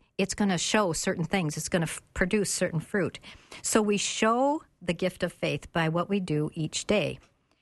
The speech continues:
Um, so I wonder, is there evidence in your life to convict you of real faith? Has our faith brought about changes in our behavior?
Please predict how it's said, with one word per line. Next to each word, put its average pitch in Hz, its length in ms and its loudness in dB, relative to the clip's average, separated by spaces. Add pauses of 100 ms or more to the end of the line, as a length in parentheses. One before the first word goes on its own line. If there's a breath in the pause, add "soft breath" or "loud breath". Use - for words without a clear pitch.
(320)
Um, 170 300 2
so - 180 0
I 233 40 6
wonder, 254 220 4
is 214 220 -2
there 208 220 -2
evidence 254 560 2
in 226 200 2
your 226 160 2
life 220 300 0
to - 100 -8
convict 214 460 0
you 240 100 2
of 214 160 0
real 233 200 2
faith? 247 580 0 (300)
Has 254 520 -2
our 202 180 2
faith 147 400 -4 (300)
brought 180 240 2
about 160 280 0
changes 175 460 0
in 151 100 2
our 147 100 2
behavior? 147 600 -4